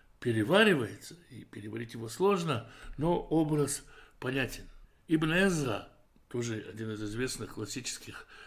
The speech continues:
комментаторов Торы, говорит что эта выпитая вода изменяла лица людей, так что левиты, которые проходили и убивали всех согрешивших, могли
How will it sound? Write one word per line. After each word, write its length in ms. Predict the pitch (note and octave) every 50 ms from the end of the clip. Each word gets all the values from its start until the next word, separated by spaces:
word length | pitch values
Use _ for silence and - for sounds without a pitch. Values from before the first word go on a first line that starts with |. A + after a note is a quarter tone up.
| - -
комментаторов 880 | - A2+ A2 A2 G#2+ G#2 - C3+ C3+ C3+ - A2 G#2 G2 - - - - - - - - _ _
Торы, 500 | - D#3 F3 F3+ E3 D#3+ C#3 A#2 G#2 - - - - - -
говорит 760 | B2 A2 G2+ A#2 C3 B2+ B2+ C3 C#3+ E3 F#3 F#3 - - - - _ _ - - - _ _ -
что 440 | - - - - - A#2 A2 - -
эта 260 | - B2+ - - - G2+
выпитая 520 | G2 C#3+ D3+ D3 B2+ - - A#2 A#2 G#2+
вода 500 | G#2+ A2+ A#2+ A#2+ E3 F3 F#3 F3+ F3+ - - - - _
изменяла 800 | - A#2+ A2 A2 A#2 B2+ C3+ C#3+ D#3 E3 E3 D#3+ D3+ C#3+ C3 - - - - - -
лица 420 | G#2+ A2 C#3 D#3+ D3+ - - A2+
людей, 560 | G2+ G2+ G2+ G2 - D#3+ F3 F#3 F3 - - - - - - - _
так 160 | - E3 D#3 -
что 440 | - - D#3+ D3 C#3 A#2+ A2 - - - - - - - _ -
левиты, 440 | A2+ A#2+ A#2+ G#2+ D3 F#3+ F3 - C#3
которые 360 | - - A2 - A2 G#2+ G#2
проходили 840 | G2+ - A#2+ B2+ A#2+ - - A2 A2+ C#3+ E3+ F3 D#3 C#3 A2 G#2+ A2+ - - - -
и 100 | - B2
убивали 600 | - - A2 G#2+ G#2+ A2 G#2+ C#3 D#3+ E3 D3 B2+
всех 280 | A2 - - B2+ C3 -
согрешивших, 760 | - - A#2 A#2+ B2 C#3 C#3+ - G#3 G#3 - - D#3+ - - - - - - - - -
могли 500 | - A#2 B2 A#2+ C3+ D#3 F3+ F3+ F3 F3